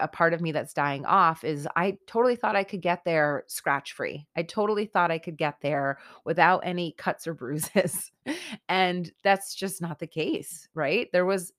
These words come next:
parts of me that needed to be shed, parts of me that I needed to reckon with, parts of me that I needed to really feel to its fullest so that it could finally kind of move out of me.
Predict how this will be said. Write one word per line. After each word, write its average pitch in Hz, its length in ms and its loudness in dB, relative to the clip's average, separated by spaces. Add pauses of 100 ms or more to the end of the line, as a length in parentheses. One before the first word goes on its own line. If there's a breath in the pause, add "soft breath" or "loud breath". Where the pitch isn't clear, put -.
parts - 420 0
of 165 180 -6
me 151 260 -6
that 156 200 -4
needed 170 420 -2
to 165 80 -8
be 135 200 -12
shed, 131 460 -6
parts 185 320 -2
of 180 180 -8
me 160 180 -4
that 143 260 0 (360 soft breath)
I 170 100 -2
needed 180 360 -2
to 180 100 -4
reckon 139 420 -6
with, 143 280 -4
parts 196 280 -2
of 190 140 -10
me 170 220 -2
that 170 140 0
I 156 180 0
needed 185 500 -2
to 156 260 -2 (540 soft breath)
really 208 440 0 (280)
feel 214 420 2
to 196 260 -4
its - 260 -2 (340)
fullest - 760 0 (380)
so 202 200 0
that 175 180 4
it 156 120 0
could 170 160 -4
finally 170 580 2
kind 165 220 -4
of 147 100 -6
move 151 320 -2
out 131 220 -4
of 139 160 -8
me. 127 300 -12